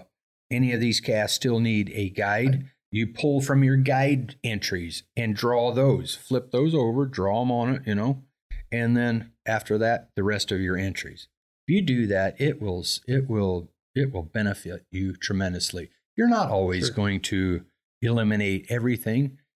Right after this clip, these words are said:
Speaker 1: And that doesn't, we're not suggesting, ever suggesting that questions are a bad thing.
Speaker 2: Right.
Speaker 1: They're there for a reason. There's procedures there for a reason and for good reason. And that reason is uh, the intent is so we do get it right.
Speaker 2: Get the call right.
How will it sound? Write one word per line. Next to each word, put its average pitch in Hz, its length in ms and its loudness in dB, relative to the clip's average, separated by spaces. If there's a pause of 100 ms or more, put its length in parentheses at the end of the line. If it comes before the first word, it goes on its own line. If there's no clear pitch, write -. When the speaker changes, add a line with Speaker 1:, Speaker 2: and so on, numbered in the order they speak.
(140)
Speaker 1:
And 147 160 4
that 190 180 2
doesn't, 180 540 0
we're 156 160 4
not 220 220 0
suggesting, 113 920 0
ever 180 260 2
suggesting 107 640 -4
that - 180 -4
questions 120 640 0
are 104 240 0
a 104 140 -4
bad 101 560 -4
thing. 87 320 -4
Speaker 2:
Right. 113 240 0 (240)
Speaker 1:
They're 208 200 2
there 117 220 0
for 107 240 0
a 92 60 0
reason. 95 520 -2
There's 131 300 2
procedures 131 720 0
there 95 180 0
for 90 220 -8
a 87 40 -4
reason 90 460 -6 (220)
and 113 100 -2
for 107 140 0
good 185 260 -2
reason. 90 380 -2
And 117 160 2
that 170 160 2
reason 117 400 2
is 110 420 0 (500)
uh, 104 240 2
the 110 140 0
intent 165 520 0
is 113 280 0 (160)
so 151 140 2
we 175 160 4
do 240 180 4
get 214 200 0
it 90 60 0
right. 87 200 -2
Speaker 2:
Get - 140 -2
the - 60 -20
call 117 260 -2
right. 110 260 -6